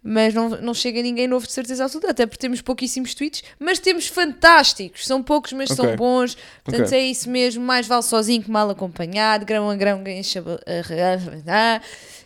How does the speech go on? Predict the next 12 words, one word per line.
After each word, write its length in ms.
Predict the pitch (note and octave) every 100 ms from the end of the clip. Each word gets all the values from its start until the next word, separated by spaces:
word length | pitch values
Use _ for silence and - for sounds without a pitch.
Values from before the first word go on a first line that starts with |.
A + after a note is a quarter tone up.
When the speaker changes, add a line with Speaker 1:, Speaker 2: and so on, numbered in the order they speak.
| -
Speaker 1:
e 40 |
pronto, 220 | D4+ D#4 C4+
é, 100 | A#3+
isto 100 | A#3
são 140 | C#4
coisas 240 | D4 D4+ D4
que 60 |
eu 40 | D4
tenho 140 | D4
preparadas 480 | C#4 - C#4 C4 B3+
para 160 | -
dizer, 560 | B3+ C4 A#3 C#4+ D4+ E4